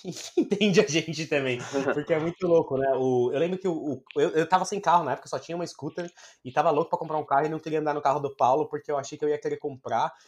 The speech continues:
Speaker 1: e no final devia ter comprado, porque hoje ele vale dezessete pau, e eu também não consigo entender. E o Civic que,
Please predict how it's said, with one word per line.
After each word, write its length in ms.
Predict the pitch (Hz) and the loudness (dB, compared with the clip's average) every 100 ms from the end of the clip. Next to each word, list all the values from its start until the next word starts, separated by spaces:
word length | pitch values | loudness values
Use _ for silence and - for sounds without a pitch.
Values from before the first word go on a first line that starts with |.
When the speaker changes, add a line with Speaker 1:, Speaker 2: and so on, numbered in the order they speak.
| _ | _
Speaker 1:
e 80 | 131 | -6
no 80 | 139 | -6
final 240 | 139 135 | -2 -2
devia 240 | 147 143 165 | -2 0 -2
ter 100 | 165 | -2
comprado, 460 | - - 123 156 | -6 0 2 2
porque 200 | - - | 0 -2
hoje 120 | 143 156 | -2 -2
ele 100 | 151 | 0
vale 260 | 135 151 | 2 2
dezessete 420 | 143 131 135 - - | -4 -8 -8 -10 -2
pau, 280 | 117 139 | 2 2
e 40 | 147 | 0
eu 60 | |
também 180 | 147 143 | -2 -10
não 60 | 147 | -14
consigo 220 | 143 147 | -16 -14
entender. 440 | 143 139 110 131 - - | -10 -8 -4 -6 -6 -12
E 80 | 156 | -6
o 40 | 165 | -4
Civic 360 | - 180 190 | -4 -6 -6
que, 160 | - | -4